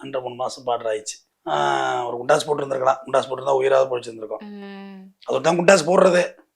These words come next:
Speaker 1: குண்டாஸ் போட்டா, குண்டாஸ் போட்டா, குண்டாஸ் போட்டாங்க. குண்டாஸ் போடுறது தான் நல்லது.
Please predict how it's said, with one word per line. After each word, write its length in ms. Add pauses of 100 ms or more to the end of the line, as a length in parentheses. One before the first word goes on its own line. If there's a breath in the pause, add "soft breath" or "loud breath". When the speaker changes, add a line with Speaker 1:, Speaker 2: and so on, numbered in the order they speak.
(500)
Speaker 1:
குண்டாஸ் 260
போட்டா, 220
குண்டாஸ் 340
போட்டா, 200
குண்டாஸ் 340
போட்டாங்க. 340
குண்டாஸ் 400
போடுறது 240
தான் 160
நல்லது. 600